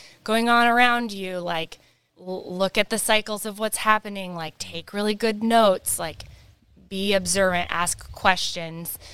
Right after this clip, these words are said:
I think that, y-, you know, one of the,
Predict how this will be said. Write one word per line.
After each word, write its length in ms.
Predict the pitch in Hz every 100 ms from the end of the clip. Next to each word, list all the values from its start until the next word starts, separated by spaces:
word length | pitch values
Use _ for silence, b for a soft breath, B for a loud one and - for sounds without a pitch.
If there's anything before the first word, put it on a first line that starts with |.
| B B
I 80 | 190
think 320 | 196 185 -
that, 280 | 180 175 - - - -
y-, 120 | - -
you 160 | 196
know, 140 | 190 175
one 220 | 180 180
of 180 | 180 170
the, 400 | 175 170 170